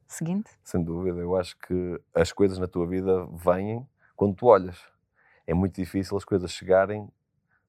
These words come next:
Speaker 2: do céu. São poucas as pessoas que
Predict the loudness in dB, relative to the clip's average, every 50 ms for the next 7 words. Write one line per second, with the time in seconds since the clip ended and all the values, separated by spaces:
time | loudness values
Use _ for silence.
0 | _ _ _ _ _ _ _ _ _ _ _ _ -6 -4 -2 -2 0 4 4 4
1 | 4 4 0 -8 _ _ _ _ _ _ _ _ _ _ -4 -2 -2 2 4 2
2 | 2 2 2 -4 -4 -6 -6 -6 -4 -4 -2 -4 -6 -12 -14 -20 _ -20